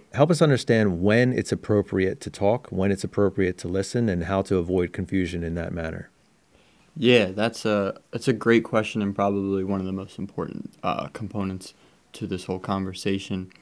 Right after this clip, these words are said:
Speaker 2: Um, I generally try and teach the people that I work with that you should be talking about thirty percent of the time.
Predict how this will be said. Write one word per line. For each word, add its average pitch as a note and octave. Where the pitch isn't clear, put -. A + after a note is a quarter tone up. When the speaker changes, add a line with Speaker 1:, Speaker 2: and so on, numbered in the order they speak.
Speaker 2:
Um, F#2
I G2+
generally A#2
try G#2
and G#2
teach G#2
the G2+
people G2
that F#2
I F#2
work G#2
with G2
that G#2+
you A2
should A2
be G#2
talking F#2+
about F2+
thirty G2
percent -
of -
the -
time. -